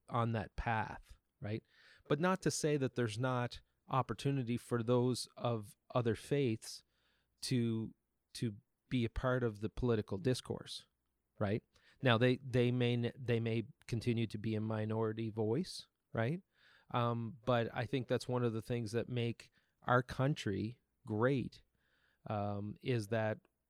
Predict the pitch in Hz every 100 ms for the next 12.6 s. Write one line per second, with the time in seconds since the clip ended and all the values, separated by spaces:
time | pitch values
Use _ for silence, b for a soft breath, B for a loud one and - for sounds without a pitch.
0 | _ 127 113 107 104 - 127 120 113 117
1 | 127 131 - 123 117 120 127 139 - -
2 | - 120 - 113 107 101 - 123 117 107
3 | 101 117 107 107 - 123 - 120 107 -
4 | 113 113 107 107 - b b b 117 104
5 | - 113 110 110 104 117 104 107 - 147
6 | - 104 117 b b b b - 117 113
7 | 110 110 110 107 104 107 - _ - 110
8 | 107 104 101 - _ _ _ _ _ _
9 | _ _ _ - 127 107 113 _ 123 113
10 | 110 - 127 120 113 110 107 - 123 117
11 | 113 120 107 98 - 117 120 110 101 101
12 | 143 - 104 95 - -